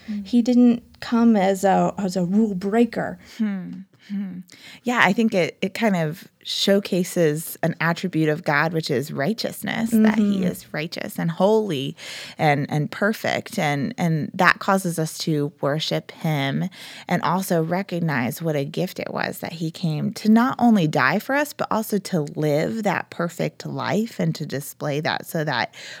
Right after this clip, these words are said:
Speaker 1: we could see that he was worthy, you know, to really take on, um, the wrath of God, to be a perfect sacrifice. Like, you know, when,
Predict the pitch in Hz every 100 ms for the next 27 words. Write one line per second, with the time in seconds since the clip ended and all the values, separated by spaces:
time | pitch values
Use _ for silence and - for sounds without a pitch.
0 | - 233 - 170 196 202 - 160 160 143
1 | 135 135 135 165 214 185 - 80 190 _
2 | - - - 180 151 98 139 - 170 151
3 | 143 139 110 - 175 160 147 143 - 208
4 | 185 175 - - - - _ - 170 165
5 | 165 156 151 - - 180 160 - - -
6 | - _ - 196 190 165 151 262 - 233
7 | - 101 180 185 165 160 208 - 180 -
8 | - 175 170 160 - 90 - 175 - -
9 | - - 208 180 160 135 98 156 147 143